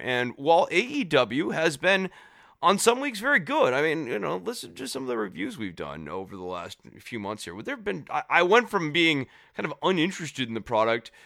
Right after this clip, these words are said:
to getting into it, and, like, I enjoy the show. I think they have some pretty good shows. Uh, they, Jericho does what Jericho's gonna do.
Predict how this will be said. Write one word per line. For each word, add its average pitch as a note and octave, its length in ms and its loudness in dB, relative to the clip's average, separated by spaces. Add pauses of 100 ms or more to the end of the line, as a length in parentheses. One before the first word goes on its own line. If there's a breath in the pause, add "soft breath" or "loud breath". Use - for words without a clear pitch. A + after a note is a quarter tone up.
(180 soft breath)
to F3 340 -2
getting C#4 320 0
into D3 260 2
it, A3 140 4
and, D3 160 -6
like, E3 200 2
I G#2+ 240 -2
enjoy A3 260 -2
the A#2+ 100 -4
show. A#2 240 0
I G3 100 -2
think D#3+ 120 -6
they A#2+ 100 0
have G#2+ 200 2
some G#2+ 140 -10
pretty G#2+ 220 -8
good G2 200 -8
shows. B2 400 -2
Uh, A2 160 -2
they, G#2+ 280 -8
Jericho A2 560 -6
does G2+ 240 -6
what G#2 80 -8
Jericho's F#2+ 420 -8
gonna E2+ 180 -10
do. E2 300 -10